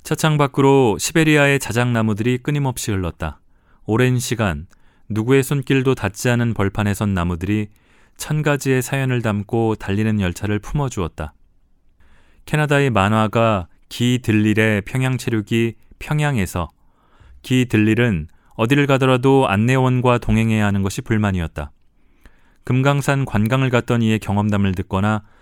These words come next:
다른 북한 방문기를 봐도 모든 방문자들에게는 안내인이 따라붙는다고 나온다.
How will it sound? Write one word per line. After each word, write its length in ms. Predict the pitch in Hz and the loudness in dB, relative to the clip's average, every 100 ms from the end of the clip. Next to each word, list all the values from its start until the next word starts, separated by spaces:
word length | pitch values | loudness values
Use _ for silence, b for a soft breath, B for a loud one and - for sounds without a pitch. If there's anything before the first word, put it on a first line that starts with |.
| b b | b b
다른 320 | 113 131 135 | -2 0 -2
북한 400 | - - 139 139 | -6 -4 -2 0
방문기를 540 | 127 123 120 110 107 | 0 0 0 2 2
봐도 440 | 98 95 110 110 - b b b | 0 0 0 -2 -6 b b b
모든 360 | - 110 139 143 | 0 2 2 0
방문자들에게는 1040 | 113 113 120 117 110 104 98 98 117 131 - b b b | 0 2 2 2 2 2 2 2 0 -2 -6 b b b
안내인이 440 | 95 113 123 123 | 0 2 2 0
따라붙는다고 640 | 131 139 135 127 113 107 117 | 0 0 0 0 0 -2 -2
나온다. 440 | 107 82 73 71 | -2 -4 -6 -10